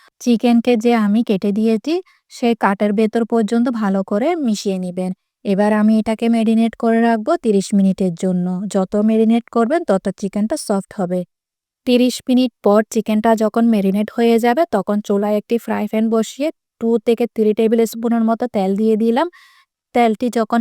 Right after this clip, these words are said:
হালকা গরম হয়ে আসবে, তখন আমি ম্যারিনেট করা চিকেনটি দিয়ে দিয়েছি। চিকেন দিয়ে দেওয়ার পর এবার বেঁচে যাওয়া ম্যারিনেটের মশলাটাও দিয়ে দিলাম উপরে দিয়ে। উপরে দিয়ে ম্যারিনেটের মশলাটা দিয়ে ভালো করে চুলার আঁচ লোতে রেখে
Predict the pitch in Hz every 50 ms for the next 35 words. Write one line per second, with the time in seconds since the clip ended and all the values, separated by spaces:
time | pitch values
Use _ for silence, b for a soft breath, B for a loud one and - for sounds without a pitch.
0 | 226 - 226 202 196 190 - 208 214 202 220 220 220 220 220 214 226 226 226 226
1 | 226 226 220 208 220 311 339 - - 196 180 - 190 196 190 190 196 208 214 220
2 | 202 196 196 202 214 208 - - 220 214 247 320 320 - - 202 - 208 202 202
3 | 302 320 240 233 208 196 190 175 190 190 185 180 180 - - 196 180 175 - _
4 | _ _ _ _ _ _ _ _ _ - - - 269 240 - 277 277 269 247 240
5 | 233 233 233 226 233 233 233 226 226 233 233 - - 233 233 269 285 - 233 214
6 | 202 202 202 208 226 247 247 233 202 208 202 196 - - 214 196 220 214 220 226
7 | 233 240 233 220 208 208 202 202 208 202 - 208 214 214 214 202 - - 208 208
8 | 202 220 214 220 220 208 226 233 226 208 226 226 226 254 302 330 - 233 208 190
9 | - 208 208 214 190 214 214 233 311 311 _ _ _ _ _ _ _ - 233 233
10 | 214 247 233 226 233 202 220 226 226 233 233 233 226 208 208 202 202 214 214 233
11 | 233 226 220 214 208 - - 208 208 196 214 214 208 202 214 196 202 240 269 226
12 | 214 208 185 180 196 196 196 - 208 208 214 220 214 - 220 202 196 202 202 208
13 | 208 - - 208 190 190 208 208 - - 214 202 190 190 190 - - 214 214 208
14 | 202 196 196 190 - 262